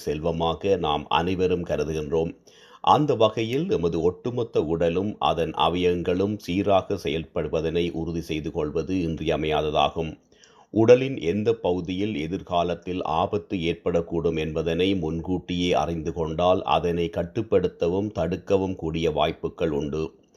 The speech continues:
அந்த வகையில், தற்போது மனித உடலின் பாகங்களது வயது மூப்பு குறித்து கண்டறியும் எளிய குருதி பரிசோதனை ஆய்வு ஒன்று வெற்றிகரமாக பரிசோதனை செய்யப்பட்டுள்ளது.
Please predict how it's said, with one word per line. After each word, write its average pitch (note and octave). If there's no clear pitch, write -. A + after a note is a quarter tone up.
அந்த A#2+
வகையில், A2
தற்போது G2
மனித E2+
உடலின் E2
பாகங்களது E2+
வயது E2
மூப்பு E2
குறித்து E2+
கண்டறியும் E2+
எளிய A2
குருதி F#2
பரிசோதனை E2+
ஆய்வு E2
ஒன்று F2
வெற்றிகரமாக E2
பரிசோதனை D#2+
செய்யப்பட்டுள்ளது. D2